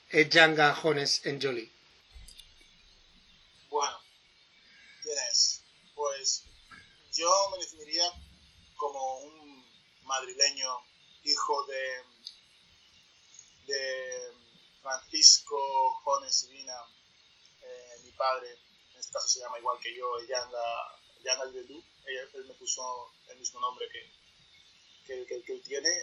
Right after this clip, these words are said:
Speaker 2: y de mi madre, Josefina, Josefina Njoli Mocache, ¿no? Los dos, eh, emigraron de, de Guinea a España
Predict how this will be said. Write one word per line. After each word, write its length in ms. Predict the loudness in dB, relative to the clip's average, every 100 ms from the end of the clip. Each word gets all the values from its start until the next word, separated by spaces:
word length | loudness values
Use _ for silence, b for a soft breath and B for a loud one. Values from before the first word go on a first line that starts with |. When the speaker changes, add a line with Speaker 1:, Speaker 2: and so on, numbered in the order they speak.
| -8
Speaker 2:
y 600 | -10 -10 -8 -10 -10 -10
de 120 | -12 -16
mi 120 | -8
madre, 380 | -4 -4 -6 -12
Josefina, 600 | -4 -4 -4 -16 -14 -6 -6 -4 -8 -10 -14 -20 _ -20 -20 -20 0 4 4
Josefina 480 | 4 -4 0 4 4
Njoli 300 | 4 -4 -6
Mocache, 460 | -4 0 2 0 0 -16
¿no? 220 | -14 -14 -16 -20 -20
Los 140 | -14
dos, 280 | -4 6 8
eh, 280 | 6 0 -6 -12 -20 -20 -20 -20 -20 -20 -16
emigraron 920 | -10 -6 -4 -4 -6 -8 -16 -20 -20 _ _ -20 -6
de, 360 | -4 -2 -6
de 160 | -10 -10
Guinea 480 | -2 2 4 2 4
a 60 |
España 480 | 4 4 0 -2 -8